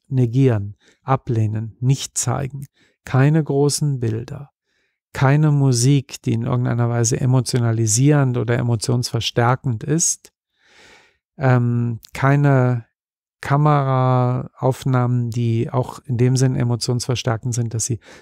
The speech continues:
soghaft sind, dass sie flüssig sind,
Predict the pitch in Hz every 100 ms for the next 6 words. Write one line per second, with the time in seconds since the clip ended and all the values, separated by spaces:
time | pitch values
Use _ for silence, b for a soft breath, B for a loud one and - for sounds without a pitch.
0 | B 110 127 135 - 117 117 - - 123
1 | 110 120 - 123 110 b b b b -
2 | 131 147 - 143 127 127 - - - _
3 | _ _ _ 151 135 - 135 131 131 123
4 | -